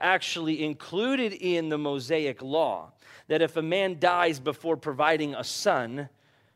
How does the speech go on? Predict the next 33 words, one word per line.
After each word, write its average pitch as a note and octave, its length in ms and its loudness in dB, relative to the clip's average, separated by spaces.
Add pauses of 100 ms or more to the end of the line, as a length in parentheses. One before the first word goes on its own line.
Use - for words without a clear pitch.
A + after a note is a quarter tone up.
(140)
uh, B2 240 -6 (100)
for E3 320 2
his C#3 260 -4
family, D3 460 0
for D3 240 -4
his C#3 220 -6
wife, B2+ 460 -2
to C3 100 -10
carry D3+ 420 -2
on C#3 240 -2
the C3 80 -4
name D3+ 460 -4
and F3+ 300 -2
to D#3 120 -10
care G#3+ 400 2
for B2+ 540 -2 (480)
the D3 180 0
mother, D3+ 600 2 (500)
uh, - 60 -2
it D3 180 0
was D3+ 220 0
the D3+ 100 0
duty G#3 420 -2
of C3+ 160 0
the C3 80 -6
brothers C#3 800 -4 (600)
to - 160 -6
marry D#3+ 640 0
her A2 300 -6
and D3+ 280 -10
give B2+ 240 -6
her E3 120 -4
sons. - 800 -10